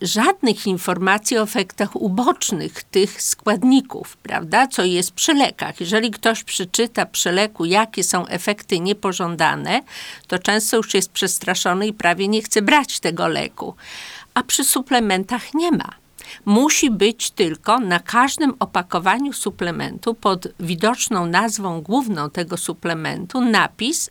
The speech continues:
że jest to suplement diety. I ten suplement diety, proszę państwa, jeżeli ma witaminy, jeżeli ma te mikroelementy, to one w Polsce,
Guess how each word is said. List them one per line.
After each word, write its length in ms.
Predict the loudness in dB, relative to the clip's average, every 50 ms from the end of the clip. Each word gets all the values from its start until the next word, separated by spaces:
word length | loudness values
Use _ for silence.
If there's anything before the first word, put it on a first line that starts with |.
| _ -6
że 180 | 0 0 2
jest 360 | 2 4 2 2 2 0 -2
to 140 | -2 -2 -2
suplement 920 | -2 -4 -4 -4 -6 -4 -2 0 0 2 2 0 -2 -4 -4 -6 -10 -14 _ _ -14
diety. 580 | -10 -6 0 2 2 2 2 -4 -10 -16 -16 -16 _ _ _ _ -20 -20 -20 -18 -18 -18 -16 _ -6
I 100 | -6 -6
ten 280 | 0 2 2 2 2
suplement 800 | 2 0 -2 -4 -4 0 0 2 2 4 4 4 4 2 2 0
diety, 680 | -2 -2 0 0 0 0 -2 _ -2 0 0 0 0 -4 -10 -18 -20 -18 -18 -18 -18 -20 -16 _
proszę 260 | -4 -4 -2 0 0 0
państwa, 480 | 2 2 2 2 2 -2 -2 0 2
jeżeli 440 | 2 4 4 2 4 2 2 4 4
ma 180 | 4 6 4 4
witaminy, 720 | 4 2 0 0 -2 -2 -2 -2 -4 -6 -8 -8 -10 -12 -12 -14
jeżeli 600 | -12 -8 -2 -2 0 0 2 2 2 4 4 4
ma 460 | 4 4 6 6 6 6 4 2 0 -4 -8 -4
te 140 | -4 -2
mikroelementy, 1300 | 0 2 2 2 0 0 -2 0 0 0 2 2 0 0 0 0 0 0 -2 -4 -4 -6 -8 -6 -4 -4 -4
to 120 | 0 -2 -4 -2 2
one 440 | 2 2 4 4 4 4 4 4 2 -2 -12 -20 -20 -20 -16
w 140 | -14 -12 -4
Polsce, 720 | 2 4 4 4 4 0 -2 -2 0 2 4 4 2 0